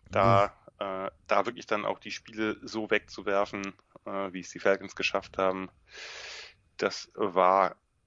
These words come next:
Speaker 1: mehr oder weniger unmöglich.
Speaker 2: Naja, nee, bei den Falcons ist es nicht so möglich.
Speaker 1: Ja, ist richtig.
Speaker 2: Well.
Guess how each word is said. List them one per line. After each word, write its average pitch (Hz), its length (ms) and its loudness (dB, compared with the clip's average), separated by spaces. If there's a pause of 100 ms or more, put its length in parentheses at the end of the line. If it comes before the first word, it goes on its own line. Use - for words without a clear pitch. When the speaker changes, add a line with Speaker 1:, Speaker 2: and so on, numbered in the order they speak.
(180)
Speaker 1:
mehr 117 460 2
oder 110 240 2
weniger 101 340 -6
unmöglich. 87 560 -12 (1200)
Speaker 2:
Naja, 143 260 2
nee, 180 400 0 (340)
bei 117 100 0
den 127 100 0
Falcons 165 380 0
ist 160 60 -2
es 156 60 -2
nicht 175 120 -4
so - 80 -4
möglich. 87 340 -2 (840)
Speaker 1:
Ja, 180 140 -4
ist - 160 -8
richtig. - 260 -16 (1300)
Speaker 2:
Well. 139 460 4